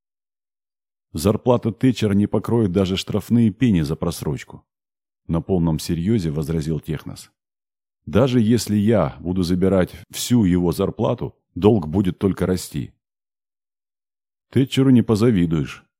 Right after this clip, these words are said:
соглашаюсь. Как говорил товарищ Шарапов, самое дорогое, что у нас есть, это наша глупость,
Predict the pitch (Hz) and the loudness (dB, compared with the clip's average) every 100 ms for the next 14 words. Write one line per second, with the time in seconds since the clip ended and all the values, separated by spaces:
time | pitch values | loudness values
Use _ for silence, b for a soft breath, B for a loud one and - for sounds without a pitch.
0 | _ - 87 78 76 73 62 60 - _ | _ -10 -6 -4 -4 -6 -8 -10 -18 _
1 | _ - 123 123 117 135 139 123 85 104 | _ -4 -2 0 4 6 6 6 4 2
2 | 110 90 - 104 123 139 80 - - _ | 2 2 0 0 0 0 -4 -6 -20 _
3 | _ - 110 101 90 95 101 98 135 95 | _ -2 2 2 2 2 0 2 2 2
4 | - 90 85 78 71 - 73 64 - _ | 0 -4 -2 -2 -4 -4 -6 -6 -16 _
5 | _ _ - 104 113 101 98 107 107 101 | _ _ -4 -2 2 2 0 -2 0 0
6 | 73 65 - | -2 -8 -16